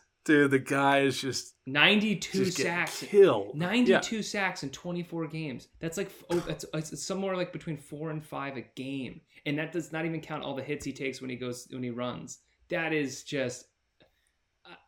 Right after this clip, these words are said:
Speaker 2: uh, can't keep letting him get hit. I mean, one of these hits is gonna go bad. He's gonna, it's gonna be, gonna get hit, and he's gonna hurt his shoulder or something.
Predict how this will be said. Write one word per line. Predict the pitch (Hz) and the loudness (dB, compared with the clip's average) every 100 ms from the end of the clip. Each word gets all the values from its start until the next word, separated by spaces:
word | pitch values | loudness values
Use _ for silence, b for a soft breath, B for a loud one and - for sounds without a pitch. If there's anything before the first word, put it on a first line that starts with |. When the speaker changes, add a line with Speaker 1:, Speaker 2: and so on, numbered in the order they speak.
| - - | -16 -12
Speaker 2:
uh, | 123 B - _ _ _ _ _ | -12 B -20 _ _ _ _ _
can't | - 202 196 - - | -8 -4 -2 -4 -10
keep | - 151 - | -8 -8 -6
letting | 135 143 | -6 -6
him | 123 | -6
get | 120 104 | -8 -10
hit. | - 165 156 | -8 -6 -4
I | 131 | -4
mean, | 127 | -4
one | 156 | -4
of | 196 | -2
these | 185 - | -4 -2
hits | 170 165 | -6 -6
is | 123 | -10
gonna | 123 120 | -8 -6
go | 127 | -6
bad. | 139 - - | -6 -6 -6
He's | 120 117 | -10 -8
gonna, | 127 | -8
it's | 131 127 - | -8 -10 -10
gonna | 131 123 | -8 -8
be, | 120 123 123 | -6 -6 -6
gonna | 117 120 | -6 -8
get | 120 113 | -8 -6
hit, | 147 151 139 | -4 -2 -4
and | |
he's | 123 123 | -8 -10
gonna | 117 | -12
hurt | 120 | -10
his | 113 | -10
shoulder | - 147 143 135 135 | -8 -6 -6 -4 -4
or | |
something. | 131 139 - 131 | -6 -10 -10 -10